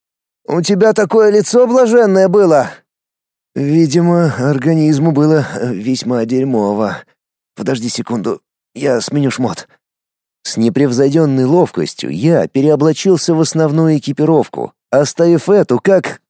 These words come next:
комплект больного на всякий случай. «Хренась ты быстрый!»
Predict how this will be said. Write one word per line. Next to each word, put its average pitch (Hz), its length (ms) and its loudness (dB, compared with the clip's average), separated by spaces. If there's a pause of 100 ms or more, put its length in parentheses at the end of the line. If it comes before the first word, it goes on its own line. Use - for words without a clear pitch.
комплект 170 640 0
больного 147 720 0 (160)
на 135 180 -4
всякий 104 340 -4
случай. 76 480 -8 (640)
«Хренась 226 500 2
ты 254 120 2
быстрый!» 247 580 2